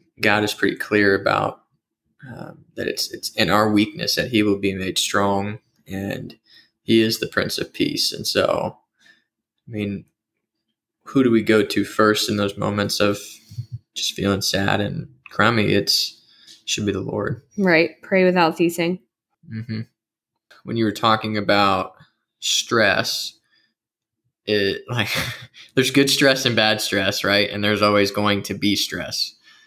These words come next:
Speaker 1: But, um, how would you s-, I, I'm gonna ask you a question. What, the
Speaker 2: <laughs>
Speaker 1: season that we're in now,
Speaker 2: Mm.
Speaker 1: is it a lot of good stress? Is it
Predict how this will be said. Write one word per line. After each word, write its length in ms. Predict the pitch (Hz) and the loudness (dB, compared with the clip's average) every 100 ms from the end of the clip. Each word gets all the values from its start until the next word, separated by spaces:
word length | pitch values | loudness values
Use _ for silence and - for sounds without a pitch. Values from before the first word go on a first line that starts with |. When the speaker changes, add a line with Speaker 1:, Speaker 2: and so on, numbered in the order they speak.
| _ _ _ _ _ _ 107 | _ _ _ _ _ _ -8
Speaker 1:
But, 380 | 101 95 85 - _ _ _ _ _ _ _ - | 2 2 2 -2 _ _ _ _ _ _ _ -14
um, 500 | 82 82 - - 76 _ _ | -10 -10 -10 -14 -18 _ _
how 300 | - 127 120 | -2 0 2
would 220 | 113 107 | 2 0
you 160 | 110 110 | 2 2
s-, 200 | - - - | 0 -6 -8
I, 120 | 76 | -8
I'm 140 | 76 | -4
gonna 140 | 104 90 | 0 0
ask 180 | - | 0
you 80 | 101 | -2
a 40 | 85 | -2
question. 500 | 76 - 92 90 - _ | -4 -6 -6 -8 -12 _
What, 300 | 113 - - | 0 0 0
the 240 | 240 240 220 | 2 4 4
Speaker 2:
<laughs> 100 | 156 | 4
Speaker 1:
season 200 | 135 123 | 4 2
that 180 | 113 87 | 0 2
we're 120 | 104 | 0
in 240 | 95 104 95 | 2 0 0
now, 600 | 104 107 90 78 104 _ _ - _ _ | 2 2 2 -2 -6 _ _ -20 _ _
Speaker 2:
Mm. 180 | 226 233 - _ _ - | -18 -18 -20 _ _ -2
Speaker 1:
is 180 | 107 104 | 0 2
it 120 | 92 | 0
a 60 | 98 | 2
lot 240 | 95 101 | 2 4
of 160 | 90 - | 2 0
good 160 | 95 | -2
stress? 720 | - - 110 117 - - - _ _ _ | 0 2 2 2 0 -2 -6 _ _ _
Is 200 | 101 95 | -10 -4
it 200 | 92 85 | -4 -4